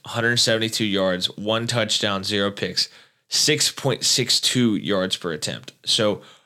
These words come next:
over three yards better there, and a fourteen point three three yards per completion.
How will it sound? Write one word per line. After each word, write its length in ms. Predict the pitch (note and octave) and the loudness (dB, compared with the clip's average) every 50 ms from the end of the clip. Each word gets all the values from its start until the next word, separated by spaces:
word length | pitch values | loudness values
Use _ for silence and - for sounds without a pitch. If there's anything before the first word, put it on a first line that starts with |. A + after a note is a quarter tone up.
| _ _ - | _ _ 2
over 300 | A#2+ D3 D3+ C#3 D3+ C#3+ | 2 4 4 4 2 2
three 480 | C#3 - - - A#2 A2 B2 C#3 D3 | 0 -2 -4 -4 -2 0 0 0 2
yards 420 | C#3+ C3 A#2+ B2 A#2+ A#2+ B2 A2 G#2 | 2 2 4 4 4 4 2 0 0
better 420 | F#2+ A2+ G#2+ G#2+ A2 G#2 - - - - | 0 2 2 2 2 0 0 -4 -10 -14
there, 420 | G2 G2+ - A2 G2 F#2+ F#2+ F2+ G#2 - - _ _ _ _ _ _ _ _ _ _ _ _ _ _ _ _ - | -10 -4 -2 0 0 2 0 -2 -4 -6 -12 _ _ _ _ _ _ _ _ _ _ _ _ _ _ _ _ -2
and 140 | B2 A#2 | 0 0
a 100 | A2 G#2+ | 0 0
fourteen 640 | G2+ - - - C#3 C#3 - - - - C3+ B2+ B2 A#2 | 0 -2 0 4 4 4 4 4 2 0 0 0 -2 -2
point 240 | - B2 A2+ - | -4 -4 -4 -4
three 320 | - - - - A#2+ B2+ B2 | -6 -8 -4 0 0 0 0
three 380 | A#2 - - A#2+ A#2+ A#2+ A#2 | 0 0 0 2 4 4 2
yards 600 | A2+ E2 C2 G2 G#2+ A2 G#2 G#2 G2+ G2 G2+ - - - _ | 2 0 0 0 2 4 4 4 2 2 0 -4 -6 -8 _
per 160 | - - G2+ | -10 -10 -8
completion. 840 | F#2+ - A2 F#2+ - - - - C#3 C#3+ D3+ D3 - - D3+ C#3+ D3+ | -6 -6 -8 -8 -8 -10 -4 0 2 2 4 4 2 2 2 0 -2